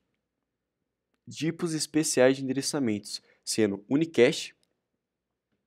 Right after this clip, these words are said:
cada endereçamento corresponde a uma interface dispositivo.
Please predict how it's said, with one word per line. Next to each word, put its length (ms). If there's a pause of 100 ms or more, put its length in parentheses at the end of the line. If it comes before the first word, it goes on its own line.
(800)
cada 160
endereçamento 600
corresponde 440
a 40
uma 100
interface 560
dispositivo. 680